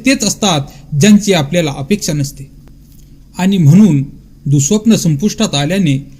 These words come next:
शहराने सामूहिक सुटकेचा निश्वास सोडला, पण पोलीस अधिकारी सारा धाडसेसाठी केस बंद झाल्यानंतर भूतकाळातील डाग दीर्घकाळ टिकून राहतील. न्याय आणि सूड यांच्यातील पातळ रेषा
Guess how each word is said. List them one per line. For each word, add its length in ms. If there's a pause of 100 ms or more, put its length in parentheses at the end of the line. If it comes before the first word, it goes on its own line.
(140)
शहराने 480
सामूहिक 580
सुटकेचा 520
निश्वास 460
सोडला, 460 (360)
पण 160
पोलीस 440
अधिकारी 460
सारा 280
धाडसेसाठी 760 (480)
केस 260
बंद 280
झाल्यानंतर 800 (340)
भूतकाळातील 800
डाग 240 (320)
दीर्घकाळ 680
टिकून 400
राहतील. 340 (520)
न्याय 340
आणि 280
सूड 340 (380)
यांच्यातील 500
पातळ 420
रेषा 400